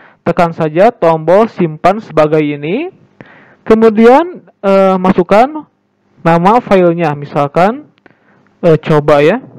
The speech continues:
Ini bebas ya, teman-teman bisa menggunakan nama file apa saja. Kemudian tekan tombol simpan di sini. Klik. Tunggu hingga prosesnya selesai. Nah, nanti akan diarahkan ke bagian halaman downloadnya. Oke,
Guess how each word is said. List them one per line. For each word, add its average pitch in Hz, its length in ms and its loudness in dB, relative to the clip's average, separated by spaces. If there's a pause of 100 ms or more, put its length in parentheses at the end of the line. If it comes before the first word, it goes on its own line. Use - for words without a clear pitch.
(140)
Ini 175 160 -4
bebas 202 320 2
ya, 202 160 0
teman-teman 185 400 -4
bisa 202 400 2
menggunakan 175 560 -4
nama 175 160 -2
file 190 200 2
apa 165 160 0
saja. 143 400 -6 (520)
Kemudian 220 520 2
tekan 247 440 -2
tombol 202 480 2
simpan 165 480 -2
di 147 80 -8
sini. 139 320 -12 (360)
Klik. 180 400 2 (1000)
Tunggu 185 400 4
hingga 196 360 2
prosesnya 180 680 -2
selesai. 151 680 -2
Nah, 151 80 -10
nanti 147 240 -6
akan 214 200 -2
diarahkan 160 520 0
ke 254 160 -2
bagian 160 440 0
halaman 165 440 0
downloadnya. 147 640 -2 (720)
Oke, 202 400 0